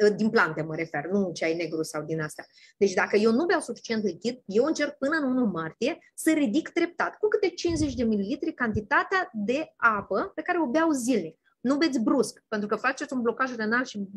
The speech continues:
faceți mai rău. Da? Treptat. După care, tot, până întâi martie, renunțăm pas cu pas la tot ce înseamnă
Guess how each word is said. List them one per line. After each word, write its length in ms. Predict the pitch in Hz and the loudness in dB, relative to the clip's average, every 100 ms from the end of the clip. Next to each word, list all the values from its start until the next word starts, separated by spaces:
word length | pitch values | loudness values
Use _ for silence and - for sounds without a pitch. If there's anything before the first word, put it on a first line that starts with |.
| 202 | -4
faceți 340 | 254 247 240 | -2 -2 -2
mai 100 | 214 | 0
rău. 300 | 214 151 - _ | 2 0 -6 _
Da? 300 | - 302 381 - _ | -2 -2 -2 -10 _
Treptat. 580 | 294 320 - 156 160 _ | 0 0 -2 -4 -4 _
După 200 | 370 349 | -2 0
care, 400 | 339 262 160 - | 0 0 0 -4
tot, 240 | - 320 - | 0 0 0
până 180 | 330 381 | -2 -2
întâi 240 | 311 330 | 2 2
martie, 500 | 285 262 208 - 156 - _ | 4 4 2 -2 -8 -10 _
renunțăm 680 | 254 294 311 - 285 208 - _ | 0 2 0 0 -2 -2 -6 _
pas 340 | 240 330 - | 2 2 -2
cu 160 | - 233 | -6 -2
pas 240 | 220 220 - | 0 0 -2
la 100 | 226 | -4
tot 220 | 302 320 | -2 -2
ce 100 | 262 | -2
înseamnă 460 | 240 247 208 170 | -2 0 0 -4